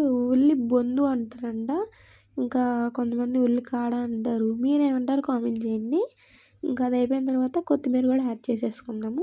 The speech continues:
కొత్తిమీర యాడ్ చేసేసుకొని ఇలా అనాలంట. మొత్తం మిక్స్ అవుతుంది. మొత్తం మిక్స్ అవుతాయి. అంటే మనం ఇప్పుడే కదా, ఉమ్, చింతపండు పులుసు వేసింది. So మొత్తం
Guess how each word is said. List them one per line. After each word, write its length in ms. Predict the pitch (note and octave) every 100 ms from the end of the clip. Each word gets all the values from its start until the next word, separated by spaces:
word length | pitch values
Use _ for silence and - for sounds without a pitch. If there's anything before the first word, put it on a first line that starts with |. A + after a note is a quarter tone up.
| A4
కొత్తిమీర 360 | D4+ C4+ B3+ B3+
యాడ్ 180 | B3 A#3
చేసేసుకొని 540 | B3 A#3+ - C#4 D4 C#4
ఇలా 200 | B3+ B3
అనాలంట. 560 | B3 C4+ B3+ A3+ A3 C4 G4 - - - - -
మొత్తం 420 | A#3+ A3+ - C#4 C4 B3 A#3
మిక్స్ 280 | A#3 A3+ -
అవుతుంది. 540 | B3 A#3+ A#3+ - A3+ A#3 A3+ A#3+ C4
మొత్తం 280 | A#3+ A#3 C4+
మిక్స్ 220 | B3 A#3 C4
అవుతాయి. 400 | B3 A#3+ A#3 B3
అంటే 220 | A#3 B3+
మనం 260 | C#4 B3+ A#3+ B3+
ఇప్పుడే 240 | A#3 B3+
కదా, 240 | B3 A#3 A3+ A#3 - - - _ _ _ _
ఉమ్, 200 | B3 A#3 A3+
చింతపండు 640 | C#4 B3+ C4 C4 B3 A#3+ A#3+ A#3
పులుసు 380 | - B3+ A#3+ -
వేసింది. 580 | B3 A#3+ A#3 A#3+ A#3 C#4 C4 - _ _
So 200 | - - E4+ A#4+ _ _
మొత్తం 280 | A#3+ A#3 C#4